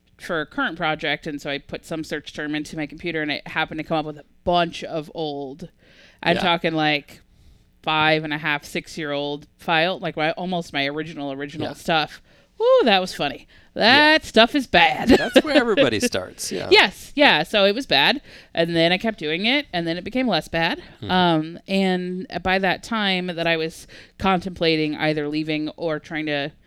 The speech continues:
Speaker 2: Mm-hmm.
Speaker 1: make something here work, um, a client that I had been working with at my old company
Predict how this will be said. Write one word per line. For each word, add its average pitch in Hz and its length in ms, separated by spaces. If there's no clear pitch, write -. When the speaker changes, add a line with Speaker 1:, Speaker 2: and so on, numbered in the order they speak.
Speaker 2:
Mm-hmm. 110 180
Speaker 1:
make 170 200
something 165 340
here 160 220
work, 180 540
um, 156 420
a 165 120
client 175 540
that 151 460
I 156 80
had 160 80
been 156 140
working 160 320
with 151 240
at 143 180
my 151 280
old 156 240
company 170 600